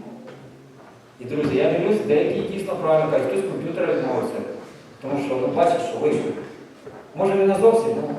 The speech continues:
на сьогоднішній час так. І хто, хто з нас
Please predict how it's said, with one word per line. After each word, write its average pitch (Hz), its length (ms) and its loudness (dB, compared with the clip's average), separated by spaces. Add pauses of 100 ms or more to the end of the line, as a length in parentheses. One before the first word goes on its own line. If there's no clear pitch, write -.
на - 60 -8
сьогоднішній - 500 -8
час - 100 -6 (120)
так. - 140 -8 (1600)
І 151 440 4 (340)
хто, 226 320 10
хто 226 260 10
з 196 140 8
нас 202 120 8